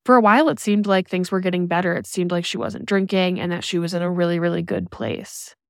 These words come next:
She's in the process of moving into a new home and out of our old childhood home, and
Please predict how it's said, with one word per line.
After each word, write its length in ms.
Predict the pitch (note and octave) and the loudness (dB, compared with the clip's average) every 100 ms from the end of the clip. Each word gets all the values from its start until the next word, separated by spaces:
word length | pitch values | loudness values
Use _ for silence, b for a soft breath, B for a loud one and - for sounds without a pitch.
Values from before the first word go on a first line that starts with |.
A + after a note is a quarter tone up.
| _ _ _ _ | _ _ _ _
She's 300 | - - F#3 | -4 0 2
in 80 | F#3 | 2
the 60 | F#3 | 2
process 440 | G3+ F#3 A3 G#3+ | 4 4 2 0
of 80 | G#3+ | 0
moving 380 | F#3 F#3 F#3 F3 | 0 2 2 2
into 200 | F3 F#3 | 0 -2
a 80 | F#3 | -2
new 140 | F3+ | -2
home 340 | F3+ C4 B3+ | 4 6 6
and 80 | G3+ | 4
out 160 | - F3+ | 2 2
of 120 | F3+ | 2
our 200 | F3 E3+ | 2 2
old 180 | F3 F3 | 2 0
childhood 440 | - G#3 G3+ G#3 | 2 2 2 0
home, 400 | F#3+ F#3+ F#3+ F#3+ - _ _ _ _ _ - | 0 0 0 -2 -8 _ _ _ _ _ -2
and 480 | F#3 F#3 F3+ F#3 | 2 2 2 -2